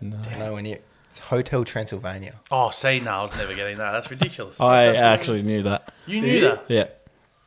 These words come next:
Speaker 1: Those, you know those random videos that pop up on Facebook?
Speaker 3: Yeah, yeah, yeah.
Speaker 1: Yeah.
Speaker 3: All right, two one then.
Speaker 2: Two one. Okay, so, Kobe.
Speaker 1: Oh, we're back.
Speaker 2: We're back.
Speaker 1: Smooth.
Speaker 2: Twenty tens cricket.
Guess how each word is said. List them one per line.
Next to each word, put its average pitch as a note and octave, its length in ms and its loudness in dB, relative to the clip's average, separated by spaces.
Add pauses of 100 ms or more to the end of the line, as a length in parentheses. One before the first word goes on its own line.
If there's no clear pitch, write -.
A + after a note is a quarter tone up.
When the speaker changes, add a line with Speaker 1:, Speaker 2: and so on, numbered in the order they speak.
(120)
Speaker 1:
Those, D#3+ 240 12
you F#3 100 6
know A3 60 8
those D#3 180 4
random C#3 260 2
videos C3 360 2
that C#3 80 2
pop B2+ 200 2
up A#2 140 0
on A2 100 2
Facebook? A2 260 -2
Speaker 3:
Yeah, C#3 200 6
yeah, C3 160 0
yeah. G2+ 380 2 (220)
Speaker 1:
Yeah. C3+ 140 0
Speaker 3:
All - 60 -
right, - 180 -12
two F#3+ 160 2
one F3 160 4
then. A2+ 180 -6
Speaker 2:
Two B2+ 180 -10
one. B2 80 -14 (360)
Okay, D3 340 6 (160)
so, A#2+ 240 -2 (460)
Kobe. A2 300 -12 (160)
Speaker 1:
Oh, F3 120 -2
we're A#2 160 -4
back. F3 320 -4 (140)
Speaker 2:
We're A2+ 120 -10
back. A#2 280 -8 (200)
Speaker 1:
Smooth. C3+ 420 -6 (720)
Speaker 2:
Twenty A#2+ 200 -6
tens A2 240 -8
cricket. D3+ 460 -8